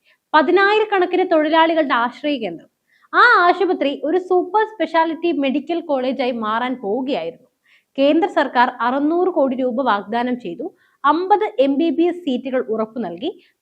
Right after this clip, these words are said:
പാവപ്പെട്ട തൊഴിലാളികളുടെ മക്കൾക്ക് ഡോക്ടറാകാനായി ഇരുപത് ശതമാനം സംവരണവും പ്രഖ്യാപിച്ചു. പക്ഷെ ഇന്ന് ആ പദ്ധതിയുടെ ഭാവി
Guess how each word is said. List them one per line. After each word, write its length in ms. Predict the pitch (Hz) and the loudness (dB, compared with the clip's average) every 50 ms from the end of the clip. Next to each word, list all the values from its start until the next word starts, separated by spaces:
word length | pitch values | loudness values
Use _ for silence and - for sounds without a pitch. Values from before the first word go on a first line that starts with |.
| - | 4
പാവപ്പെട്ട 480 | 330 320 339 359 381 403 392 - 427 427 440 | 8 8 8 8 6 4 0 -2 -4 -4 -2
തൊഴിലാളികളുടെ 680 | 427 392 349 330 330 339 330 330 339 330 339 302 339 | -2 0 0 2 4 4 4 2 2 2 0 0 2
മക്കൾക്ക് 440 | 311 285 262 269 - 311 294 302 254 | 0 0 -2 -2 -4 -6 -4 -4 -4
ഡോക്ടറാകാനായി 1000 | 226 269 247 226 254 262 285 277 - - 370 349 294 277 269 277 262 240 254 247 240 | -4 -4 -4 -4 -4 -4 -4 -6 -4 -4 -2 0 0 0 -2 -4 -4 -4 -6 -6 -8
ഇരുപത് 400 | 247 269 277 277 254 320 262 320 | -8 -10 -8 -8 -8 -8 -10 -10
ശതമാനം 480 | - - 269 262 254 254 254 262 269 269 269 | -10 -10 -10 -8 -8 -8 -8 -8 -10 -10 -8
സംവരണവും 560 | - 254 240 254 254 285 285 277 294 320 320 | -6 -6 -6 -4 -4 -4 -4 -4 -2 -2 -2
പ്രഖ്യാപിച്ചു. 500 | 302 233 - - - - - _ _ _ _ _ _ _ _ _ _ - - - - | -4 -6 -6 -8 -12 -16 -16 _ _ _ _ _ _ _ _ _ _ -20 -8 0 0
പക്ഷെ 180 | 359 359 359 | 0 2 2
ഇന്ന് 560 | 370 359 285 311 339 349 427 494 440 339 359 349 - - - _ - 320 | 0 2 2 2 4 4 4 4 4 2 0 -2 -6 -14 -16 _ 0 4
ആ 160 | 359 427 427 392 | 4 4 6 4
പദ്ധതിയുടെ 400 | 330 262 311 277 330 330 330 330 | 2 4 2 2 0 0 0 0
ഭാവി 400 | 254 226 269 247 262 311 311 | 0 2 4 4 4 4 2